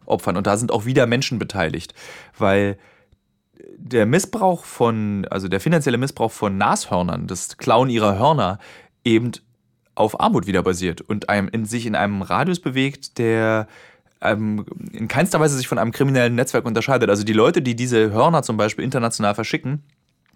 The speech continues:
verschicken auch Prostituierte, Drogen, Waffen auf denselben Wegen. Also so, das ist, sind einfach dieselben Menschen. Und es spielt für die noch weniger eine Rolle, ob es jetzt ein Kilo Nashorn ist oder ein Kilo Koks oder vierzig A K siebenundvierzig. Also das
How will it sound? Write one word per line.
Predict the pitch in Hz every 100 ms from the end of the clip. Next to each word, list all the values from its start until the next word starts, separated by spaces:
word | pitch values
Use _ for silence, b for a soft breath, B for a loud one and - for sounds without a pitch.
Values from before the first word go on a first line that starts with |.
| -
verschicken | - 113 139
auch | 113 -
Prostituierte, | 120 - 107 120 151 156 151 B B B B B -
Drogen, | 117 139 151 151 147 139
Waffen | - - - 104 82 -
auf | 110
denselben | 117 104 110 123 120
Wegen. | 110 113 90 - -
Also | 95
so, | 87 98 98 98
das | 95
ist, | 101 -
sind | 110 95
einfach | 110 123
dieselben | 110 110 127
Menschen. | 123 -
Und | 98
es |
spielt | - 120
für | -
die | 117 165 190 -
noch | - 123 143 -
weniger | 113 104 98
eine | 76 95
Rolle, | 92 104
ob | -
es | 107
jetzt | 107 - -
ein | 107 98
Kilo | - 113 98
Nashorn | 101 175 107
ist | 80
oder | 87 98
ein |
Kilo | 95 113 107
Koks | - 143 - - B B B B
oder | - 120 110 110 104
vierzig | - 120 127 117
A | 113
K | 113
siebenundvierzig. | 107 110 - 131 - 90 85
Also | 90
das | 98 -